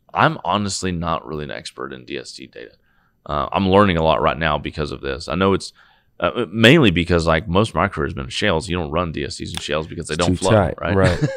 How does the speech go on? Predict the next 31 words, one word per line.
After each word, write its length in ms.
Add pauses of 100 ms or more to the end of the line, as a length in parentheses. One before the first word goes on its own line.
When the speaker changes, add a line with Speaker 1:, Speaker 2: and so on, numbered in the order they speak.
(220)
Speaker 2:
It's 180
too 120
tight. 400
You 140
can 100
Speaker 1:
Um, 60
Speaker 2:
do 120
Speaker 1:
so, 440 (240)
yeah, 220
I'm 100
actually 240
learning 240
a 40
lot 140
of 60
this 160
on 100
the 80
fly. 280
It's 140
really 200
interesting, 400
especially 400
for 140
verticals 500
and 60
stuff. 200 (300)
And 120
actually 280
even 180
better, 480